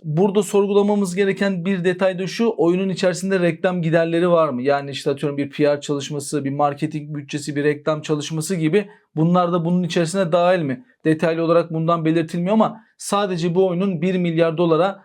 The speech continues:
hazırlandığını, işte o arka taraftaki çalışmalara harcandığını düşünmüyorum. Yani oyun motoruna harcanmış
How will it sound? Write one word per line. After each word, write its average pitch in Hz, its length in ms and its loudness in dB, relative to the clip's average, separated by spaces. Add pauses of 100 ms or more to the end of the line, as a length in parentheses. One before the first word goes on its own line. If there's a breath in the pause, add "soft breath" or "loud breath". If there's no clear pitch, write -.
(140 soft breath)
hazırlandığını, 160 840 0
işte 143 220 -2
o 147 100 4
arka 147 320 4
taraftaki 151 480 -2
çalışmalara 160 580 -2
harcandığını 160 640 0
düşünmüyorum. 139 520 -2
Yani 139 140 -2
oyun 151 260 2
motoruna 147 420 0
harcanmış 151 600 -2